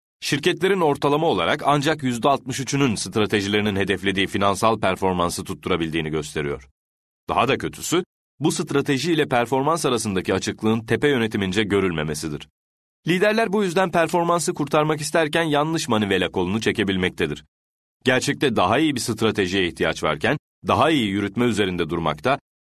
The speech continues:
veya organizasyonun yürütme işlevine odaklanmaları gerekirken yönünü değiştirmektedirler. Sonuç,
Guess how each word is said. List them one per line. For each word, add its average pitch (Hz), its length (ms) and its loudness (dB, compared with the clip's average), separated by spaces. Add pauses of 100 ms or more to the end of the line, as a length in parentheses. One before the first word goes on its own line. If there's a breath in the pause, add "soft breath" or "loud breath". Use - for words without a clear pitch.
veya 95 280 4
organizasyonun 98 840 0
yürütme 98 340 0
işlevine 101 360 0
odaklanmaları 98 680 2
gerekirken 85 600 -2
yönünü 110 360 0
değiştirmektedirler. 76 960 -4 (680)
Sonuç, 151 380 0